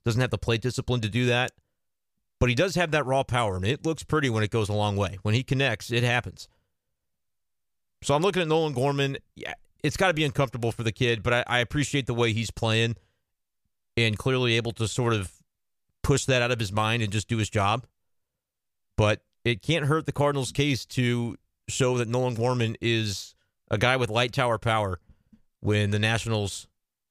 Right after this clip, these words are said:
G M and company have the front row seat to seeing the game on Friday night. Six two, once again, the Cardinals got that win. Miles Mikolas was on the hill for Saint Louis. He did Miles Mikolas things. Seven innings, two runs allowed, six hits, just the one walk and four strikeouts. E R A for the season is at two point eight six.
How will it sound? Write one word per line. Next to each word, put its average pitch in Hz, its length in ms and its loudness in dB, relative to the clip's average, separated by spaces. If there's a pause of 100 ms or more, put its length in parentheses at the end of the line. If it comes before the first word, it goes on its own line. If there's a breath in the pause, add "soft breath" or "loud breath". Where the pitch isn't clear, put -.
(120)
G 110 200 4
M 110 200 2
and 101 100 -2
company 110 300 0
have 110 140 2
the 95 60 -6
front 139 220 0
row 123 160 2
seat 123 300 -4
to 110 80 -6
seeing 117 240 -2
the 107 80 -2
game 107 340 0 (480)
on 117 140 2
Friday 104 280 0
night. 98 200 -4
Six - 260 -2
two, 202 180 0
once 170 200 0
again, 151 180 0
the 139 60 -2
Cardinals 143 480 -2 (280)
got 131 220 2
that 135 160 2
win. 139 160 2
Miles 147 240 0
Mikolas 131 400 0
was 117 140 -2
on 123 100 0
the 113 80 2
hill 131 160 2
for 123 140 -4
Saint 104 240 -2
Louis. 175 320 0 (340)
He 147 120 2
did 135 140 0
Miles 110 280 0
Mikolas 101 420 0
things. 110 260 0
Seven 185 320 0
innings, 156 300 -2
two 175 180 0
runs 143 240 0
allowed, 117 380 0
six - 260 -6
hits, - 340 -2 (420)
just 123 160 -2
the 135 80 2
one 135 220 2
walk 123 260 2
and 107 100 -6
four 113 160 -2
strikeouts. 156 600 0
E 135 100 -2
R 127 160 2
A 127 140 2
for 120 220 -6
the 104 80 -2
season 127 380 0
is 98 140 0
at 98 180 -2
two 139 160 -2
point 110 340 -2
eight 110 200 -2
six. - 360 -4